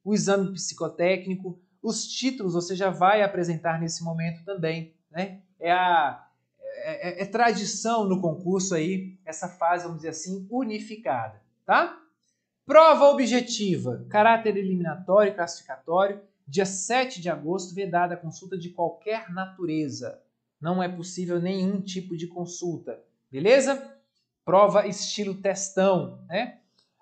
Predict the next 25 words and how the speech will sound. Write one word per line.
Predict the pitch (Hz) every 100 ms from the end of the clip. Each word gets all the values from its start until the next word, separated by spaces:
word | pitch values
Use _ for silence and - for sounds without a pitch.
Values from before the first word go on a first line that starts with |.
| -
As | 254 220
disciplinas, | 240 254 262 - 240 226 180 190
acrescentar | 208 240 - 233 214 208
aqui | 196 196
no | 185
bloco | 190 190 214
três, | 233 254 247 -
ficou | 208 214
faltando | 208 202 202 208
a | 202
parte | 202 202 202
de | -
formação | 214 208 202 - 208
humanística. | 214 247 220 175 175 - - _ _ _ _ _ -
Bloco | 160 240 233 214
um, | 202 247 359 370 - -
nós | 165
temos | - 185 170
aí | 175 180 165 - - -
um | 170
bloco | 151 180 185 -
com | 175
mais | 170 220 254 190
matérias, | 175 180 160 175 247 269 143
né? | 202 247